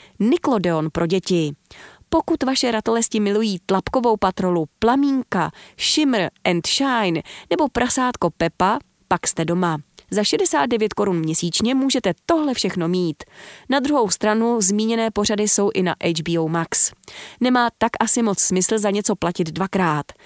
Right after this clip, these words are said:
jen kdyby tam byl nějaký váš vysněný animák. Netflix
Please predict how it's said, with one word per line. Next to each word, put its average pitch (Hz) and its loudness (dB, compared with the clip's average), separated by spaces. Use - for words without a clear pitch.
jen 247 0
kdyby 302 -2
tam 160 0
byl 226 0
nějaký 214 -2
váš 254 0
vysněný 180 2
animák. 165 0
Netflix 208 0